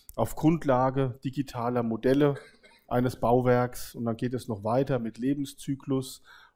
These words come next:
und spannt noch den Bogen, ähm, zur transparenten Kommunikation. Also die wichtigsten, ähm, Definition- oder wichtigsten Bestandteile sind hier benannt mit dem virtuellen Gebäudemodell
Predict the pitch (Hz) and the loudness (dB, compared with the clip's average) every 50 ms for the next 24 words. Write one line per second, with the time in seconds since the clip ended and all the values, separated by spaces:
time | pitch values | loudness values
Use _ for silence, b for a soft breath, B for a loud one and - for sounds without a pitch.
0 | b _ - 139 147 156 147 - - - - - - - - 120 123 135 151 - | b _ 2 4 4 4 2 -4 -8 -10 -12 -10 -8 -2 0 0 0 0 0 0
1 | 131 127 - - 135 120 117 117 - 120 120 127 127 123 131 131 123 - b b | -2 -2 -2 0 -2 -2 -2 -2 -2 -2 -2 -2 -2 -2 -4 -6 -8 -10 b b
2 | b b b b b b 135 123 120 123 120 - - - - - 123 127 123 123 | b b b b b b 0 0 0 0 -2 -4 -10 -10 -4 0 4 6 6 6
3 | 123 120 113 - - - - - 127 135 135 - - - 123 104 117 117 131 - | 4 2 -2 -10 -14 -12 -6 -2 -2 -2 -2 -2 0 0 2 2 2 -2 -2 -4
4 | 120 - - 127 107 110 107 107 - - 104 - - - - 98 - - _ _ | -8 -8 -6 -4 -2 -2 -2 -4 -6 -8 -10 -10 -12 -12 -14 -14 -14 -16 _ _
5 | _ _ - - - 143 151 135 143 139 135 135 B B B B B B B B | _ _ -8 -4 0 0 0 2 2 0 0 0 B B B B B B B B
6 | - 127 123 170 - - - - 160 - - - - 151 147 143 156 151 135 127 | 0 2 4 4 2 2 2 2 2 2 0 -6 -2 0 0 2 2 4 4 4
7 | 123 123 120 120 _ _ _ - 139 131 - 147 127 120 113 - - - 147 135 | 2 2 -2 -6 _ _ _ 0 0 0 0 0 0 0 -2 -2 -2 0 2 2
8 | 120 123 120 110 131 147 - - - 143 - - - 135 113 - 117 - - 135 | 4 4 4 2 2 0 -2 0 -2 -4 -4 -4 -8 -8 -6 -6 -6 -2 0 2
9 | 127 147 165 156 156 147 139 139 135 135 120 123 123 120 123 123 117 - 113 113 | 2 2 2 0 0 0 2 2 2 0 -2 -2 -4 -2 -2 -4 -2 -2 -4 -4
10 | 120 123 135 143 151 147 - b b b b b b b b - 131 120 - 131 | -2 -4 -4 -4 -6 -8 -10 b b b b b b b b -2 0 2 4 4
11 | 123 123 123 120 - - - 127 139 135 - 147 139 131 127 127 127 123 120 110 | 4 4 4 0 -2 -6 -2 0 0 2 2 0 0 2 4 4 4 4 2 0
12 | - 107 - 123 135 151 165 156 156 151 147 139 - 135 131 131 135 135 131 | -2 -2 2 4 4 4 6 4 2 0 0 -2 0 0 0 0 0 -2 -6